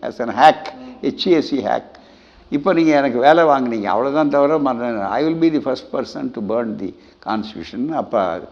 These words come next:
பின்னால சொன்னார் போல. ஐயாவை பொறுத்தவரையில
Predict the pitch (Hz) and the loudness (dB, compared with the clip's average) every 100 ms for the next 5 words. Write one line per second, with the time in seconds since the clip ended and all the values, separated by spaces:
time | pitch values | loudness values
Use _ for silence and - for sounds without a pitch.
0 | - 131 240 202 - 92 82 - - - | -2 0 0 -2 -8 -10 -12 -12 -14 -14
1 | - - - - _ _ - 131 208 220 | -20 -20 -20 -20 _ _ -4 2 10 12
2 | 220 170 160 127 139 113 107 90 80 50 | 12 10 4 -2 0 0 0 -4 -6 -10